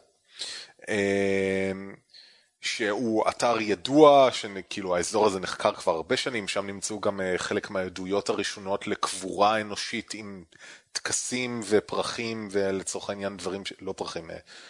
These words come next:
כאילו, מוניומנטס ששמים בקבר, דברים שכאלה. אה, ו-,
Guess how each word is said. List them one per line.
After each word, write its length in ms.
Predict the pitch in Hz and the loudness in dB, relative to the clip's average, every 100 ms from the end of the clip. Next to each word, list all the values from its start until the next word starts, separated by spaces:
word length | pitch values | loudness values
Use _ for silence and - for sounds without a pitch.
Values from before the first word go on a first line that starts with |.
| - - | -18 -8
כאילו, 240 | 101 87 - _ _ - | -6 -6 -8 _ _ -14
מוניומנטס 800 | 104 113 135 135 135 135 131 - | 4 6 6 4 4 4 2 -4
ששמים 540 | - 104 - 98 95 | -4 -6 -6 -6 -4
בקבר, 540 | 95 - 131 123 123 110 | -6 2 2 4 2 0
דברים 300 | 95 90 92 | -4 -6 -6
שכאלה. 440 | - 95 110 143 147 - - - - _ - | -4 2 4 4 0 -8 -14 -14 -18 _ -2
אה, 680 | 110 101 98 98 98 98 95 98 98 _ _ - - - - _ _ - | 2 4 4 4 4 4 0 -2 -10 _ _ -20 -20 -20 -20 _ _ -12
ו-, 480 | 113 104 127 135 | -8 -2 0 0